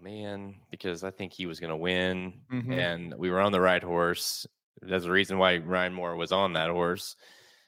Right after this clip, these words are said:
Speaker 1: Um, but the, but at the end of the day, it wa-, at least we had unquestionable in the race, 'cause it's, when the scratch happened and Ryan Moore switched over, I thought, "Well, that's, uh, he's, there's no way that horse is losing now." I have,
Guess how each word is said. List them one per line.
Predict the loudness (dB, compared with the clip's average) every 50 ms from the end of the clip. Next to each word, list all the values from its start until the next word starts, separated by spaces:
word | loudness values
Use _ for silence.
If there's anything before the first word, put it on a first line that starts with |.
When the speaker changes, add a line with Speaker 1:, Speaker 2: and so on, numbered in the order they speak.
| _ _
Speaker 1:
Um, | 0 2 2 4 4 2 2 2 0 4 6
but | 6 6 8
the, | 6 4 6
but | 8 8 8 8 6
at | 2 0
the | 0
end | 2 2 2 4 4 4 4 4
of | 4
the | 2 4
day, | 6 8 8 8 6 4 2
it | 2
wa-, | 0 0
at | 0 0 0
least | 2 2 0 2 0
we | 2
had | 4 4 4 4 2 -2
unquestionable | -2 -2 2 4 4 4 4 2 -2 0 2
in | 2 4
the | 4
race, | 2 2 2
'cause | 0 -2 -2 -2
it's, | -4 -6 -8 -6
when | -4 -2 -2 -2
the | -2
scratch | -4 0 4 4 4 4 4 4
happened | 6 6 6 6 4 0 -4 -4 -6 -12 _ _ _ _ _ _ _ _ _ _ -8
and | -6 -6 -4 -4 0 4
Ryan | 6 6 6 4 2
Moore | 2 0 0
switched | 0 0 0 2 2 2 2 2 2
over, | 4 4 4 4 2
I | 2
thought, | 2 -2 -2
"Well, | -2 -4 -2
that's, | -2 -2 -2 -4 -8 -12 -14 -18 _ _ -10
uh, | -8 -8
he's, | -6 -4 -6 -6 -6 -10 -18 -20 -20 -18
there's | -16 -10 -4 -2
no | 0 0
way | 2 0 -2
that | -2 -4
horse | -8 -10 -12 -12
is | -14
losing | -12 -12 -12 -12 -14 -16
now." | -16 -16 -16 -16 -18 -20 _ _ _ 0
I | 0
have, | 0 0